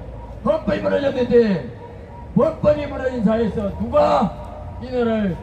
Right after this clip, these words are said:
다스릴 수 있겠습니까? 우리나라 자유 대한민국 헌법이 아름다운 좋은 헌법이었는데 왜 이렇게 이 나라가 이렇게 됐을까요? 모든 언론이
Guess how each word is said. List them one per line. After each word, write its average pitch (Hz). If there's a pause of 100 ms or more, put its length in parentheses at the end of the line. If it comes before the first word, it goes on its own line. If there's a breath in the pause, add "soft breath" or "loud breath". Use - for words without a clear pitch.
다스릴 202
수 180
있겠습니까? 165 (920)
우리나라 190
자유 190
대한민국 190
헌법이 190
아름다운 190
좋은 190
헌법이었는데 190 (240)
왜 208 (140)
이렇게 214
이 202
나라가 202
이렇게 185
됐을까요? 185 (560)
모든 262
언론이 240